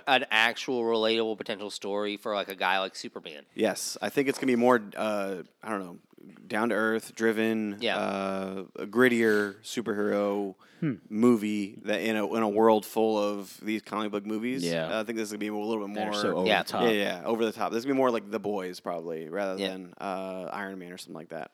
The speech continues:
Speaker 3: Hmm.
Speaker 2: Um, but anyway, I'm excited about this one just because Sylvester Stallone has, like, growing up, was literally a superhero, like, in all these action
Speaker 1: Oh, yeah.
Speaker 2: movies.
Speaker 1: Oh, yeah. He was,
Speaker 2: So
Speaker 1: like, he, like,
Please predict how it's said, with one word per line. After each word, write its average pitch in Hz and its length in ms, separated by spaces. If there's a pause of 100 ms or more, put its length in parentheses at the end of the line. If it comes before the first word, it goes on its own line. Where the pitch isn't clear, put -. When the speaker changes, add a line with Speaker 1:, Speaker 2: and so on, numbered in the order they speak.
Speaker 3:
Hmm. 98 180 (280)
Speaker 2:
Um, 95 500
but 98 160
anyway, 151 220
I'm 135 160
excited 156 340
about 123 200
this 127 120
one 127 140
just 113 200
because 107 460 (220)
Sylvester 117 380
Stallone 107 480
has, 95 300 (220)
like, 107 180
growing 123 300
up, 117 200
was 107 420
literally 107 400
a 101 80
superhero, 98 500
like, 98 180 (140)
in 107 200
all 107 100
these 107 140
action 110 160
Speaker 1:
Oh, 147 40
yeah. 147 220
Speaker 2:
movies. 87 240
Speaker 1:
Oh, 139 80
yeah. 139 160
He 151 140
was, 160 100
Speaker 2:
So 123 140
Speaker 1:
like, 131 360
he, 117 300 (420)
like, 107 260